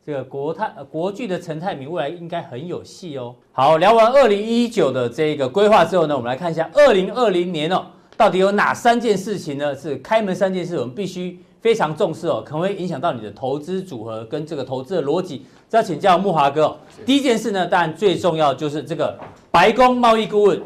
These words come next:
Speaker 1: 纳瓦洛已经讲咯，就在下个礼拜就准备签署中美贸易协议的第一段。
Speaker 2: 对。
Speaker 1: 那，哎，一个礼拜，应该说开年的第一周哦，就要签哦，就代表
Speaker 2: 对。
Speaker 1: 美国最重视的就这件事情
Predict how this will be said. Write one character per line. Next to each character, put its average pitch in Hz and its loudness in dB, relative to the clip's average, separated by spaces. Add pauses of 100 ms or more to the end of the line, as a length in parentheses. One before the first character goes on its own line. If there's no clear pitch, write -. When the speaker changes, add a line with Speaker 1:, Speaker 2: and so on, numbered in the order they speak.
(120)
Speaker 1:
纳 196 4
瓦 123 2
洛 147 0 (240)
已 131 -14
经 185 -4
讲 185 4
咯， 196 4 (260)
就 202 4
在 175 6 (580)
下 294 4
个 202 4
礼 165 0
拜 208 4 (240)
就 208 2
准 151 -4
备 190 0
签 190 -4
署 151 -10
中 185 -4
美 131 -6
贸 170 -2
易 143 -6
协 139 -10
议 160 -6
的 117 -4
第 254 -6
一 277 -6
段。 285 2
Speaker 2:
对。 - -20
Speaker 1:
那， 214 0 (140)
哎， 165 -4 (320)
一 262 -4
个 240 4
礼 175 -2
拜， 190 2
应 190 -10
该 214 -2
说 208 -2 (120)
开 285 4
年 208 -2
的 202 0
第 220 -4
一 214 -8
周 214 2
哦， 156 -2
就 196 0
要 170 4
签 156 -2
哦， 120 -4
就 143 -10
代 175 0
表 - -4
Speaker 2:
对。 - -16 (220)
Speaker 1:
美 170 0
国 185 2
最 226 4
重 208 2
视 185 -6
的 160 2
就 170 -4
这 160 -4
件 156 -6
事 143 -14
情 90 -20